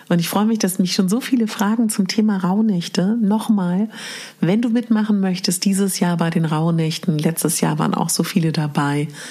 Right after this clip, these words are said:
dann trag dich für meinen Newsletter ein.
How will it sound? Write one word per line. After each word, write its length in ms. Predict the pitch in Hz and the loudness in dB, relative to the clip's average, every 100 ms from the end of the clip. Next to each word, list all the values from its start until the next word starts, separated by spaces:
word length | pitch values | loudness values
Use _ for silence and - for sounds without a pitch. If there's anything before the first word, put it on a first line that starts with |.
| - - - - - | -16 -16 -18 -8 -2
dann 320 | 165 151 - | 0 0 -2
trag 340 | - 175 165 | 0 0 0
dich 200 | 170 160 | -2 0
für 120 | - | 0
meinen 320 | 151 135 139 165 | 0 0 2 2
Newsletter 580 | 262 302 262 226 220 | 2 2 0 2 2
ein. 380 | 190 180 170 170 | 2 2 2 0